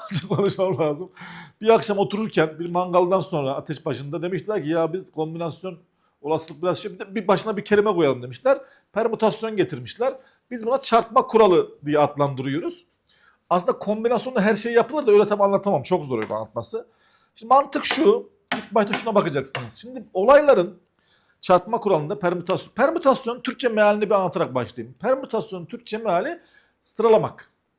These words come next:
Belli bir sıraya göre dizmeye permütasyon diyoruz. Belli bir sayı içerisinden daha az sayıda ürün seçmeye kombinasyon diyoruz. Olasılık da olasılık arkadaşlar. Mesela geçen bir, ben geçmiş yıllarda bir öğrencim,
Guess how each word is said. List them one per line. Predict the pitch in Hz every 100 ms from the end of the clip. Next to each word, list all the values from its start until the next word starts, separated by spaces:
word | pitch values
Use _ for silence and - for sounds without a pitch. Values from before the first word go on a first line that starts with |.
| _ _ _ _ _ _
Belli | 160 214 247 277
bir | 254
sıraya | - 233 254
göre | 214 170
dizmeye | 196 196 226 294 -
permütasyon | 202 226 - 185 - 185 143
diyoruz. | 98 - - - _ _ _ _ _ _ _ _
Belli | 143 143 208 269 294
bir |
sayı | 339 233 247
içerisinden | 269 226 208 147 175 156 127 - _ _ _ 151
daha | 185 262
az | 262 - -
sayıda | 202 185 170
ürün | 190 247
seçmeye | 262 - 202 180 165 143
kombinasyon | 147 147 160 165 - 226 262
diyoruz. | 262 247 247 - - _ _ _ _ _ _
Olasılık | 220 262 247 226 180
da | 240
olasılık | 202 143 131 120
arkadaşlar. | 120 110 113 101 -
Mesela | 226 233
geçen | 214 202 202 240 220
bir, | 220 - -
ben | 170
geçmiş | 180 180 202 170
yıllarda | 143 131 175
bir | 190
öğrencim, | 175 147 180